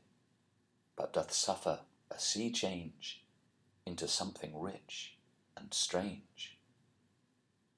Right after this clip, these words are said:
And as you look at it, you become more aware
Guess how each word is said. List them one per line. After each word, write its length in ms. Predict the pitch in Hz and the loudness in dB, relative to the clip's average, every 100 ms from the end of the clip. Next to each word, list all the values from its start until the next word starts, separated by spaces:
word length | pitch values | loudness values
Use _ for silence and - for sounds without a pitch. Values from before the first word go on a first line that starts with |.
| _ _ - | _ _ -2
And 100 | 104 | 6
as 160 | 131 135 | 6 6
you 80 | |
look 200 | 139 135 90 | 4 4 4
at 100 | 80 | 0
it, 240 | - - - _ _ _ _ _ | -4 -8 -20 _ _ _ _ _
you 100 | 110 | 0
become 380 | 110 117 127 127 | 2 4 4 4
more 220 | 127 131 | 2 4
aware 540 | 127 123 131 90 - | 4 4 4 0 -4